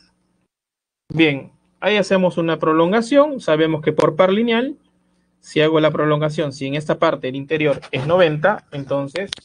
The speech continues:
ese ángulo exterior en el vértice B también va a ser noventa grados. Bien, entonces, ¿qué es la primera cosa que utilizamos? Utilizamos la suma de ángulos exteriores.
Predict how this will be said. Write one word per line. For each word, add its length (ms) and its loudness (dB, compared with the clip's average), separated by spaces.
ese 240 -12
ángulo 280 -8
exterior 380 -4
en 140 -8
el 80 -8
vértice 380 -6
B 220 0
también 300 -6
va 60 -2
a 40 -4
ser 220 -8
noventa 380 -2
grados. 460 -10
Bien, 420 -2
entonces, 920 -4
¿qué 120 0
es 40 2
la 140 2
primera 320 -2
cosa 260 -4
que 120 -8
utilizamos? 680 -4
Utilizamos 800 -2
la 480 -2
suma 380 -4
de 300 0
ángulos 460 -4
exteriores. 640 0